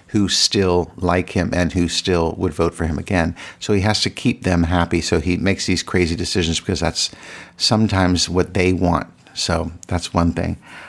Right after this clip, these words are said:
Um, the apocalypse, I don't think it's gonna happen. And, um, because the, the good thing is that we do have a system of government where he cannot,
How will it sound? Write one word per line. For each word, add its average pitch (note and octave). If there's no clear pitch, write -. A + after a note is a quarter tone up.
Um, F2
the -
apocalypse, A2
I A2
don't G2+
think G2+
it's F2
gonna F2
happen. F2
And, -
um, F2+
because -
the, G2+
the A#2+
good A#2+
thing A#2
is G2
that -
we G#2
do A2
have G#2
a F#2
system -
of E2
government F#2
where F2
he B2+
cannot, F2+